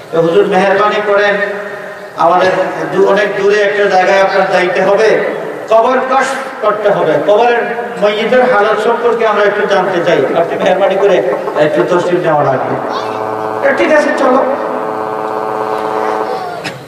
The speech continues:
হযরত তোয়াক্কুল শাহ রহমতুল্লাহ আলাইহি সেই যুবকদের সাথে তাদের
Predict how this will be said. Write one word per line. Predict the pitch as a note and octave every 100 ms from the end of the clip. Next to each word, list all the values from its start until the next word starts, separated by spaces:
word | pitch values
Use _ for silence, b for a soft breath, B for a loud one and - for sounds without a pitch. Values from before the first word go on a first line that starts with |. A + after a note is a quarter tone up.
| -
হযরত | G#3 B3 C4+ C#4
তোয়াক্কুল | B3+ C4+ C#4 C#4+
শাহ | C#4+ C4+
রহমতুল্লাহ | C4+ C4 C4+ C4+ C4+ C4+
আলাইহি | C4 B3+ C4 B3+ - - - - - - -
সেই | - - B3+ B3+
যুবকদের | A#3+ A#3+ C4+ C4 C#4 C4+ -
সাথে | - A#3+ C#4 C4+ -
তাদের | A#3 B3